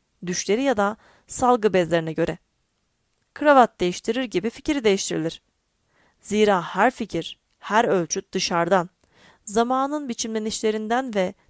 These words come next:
tesadüflerden gelir. Fakat kendimizden gelen, kendimiz olan bir şey vardır. Görünmez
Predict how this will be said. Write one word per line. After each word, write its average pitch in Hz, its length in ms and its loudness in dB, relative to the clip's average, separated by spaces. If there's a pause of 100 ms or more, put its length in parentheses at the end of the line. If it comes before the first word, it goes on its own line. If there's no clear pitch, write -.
(100)
tesadüflerden 180 920 0
gelir. - 300 -10 (1160)
Fakat 320 380 0
kendimizden 277 760 -2
gelen, 185 300 -4 (500)
kendimiz 202 540 -2
olan 175 340 0
bir 202 100 2
şey 175 320 -2
vardır. 156 400 -6 (600)
Görünmez 175 640 0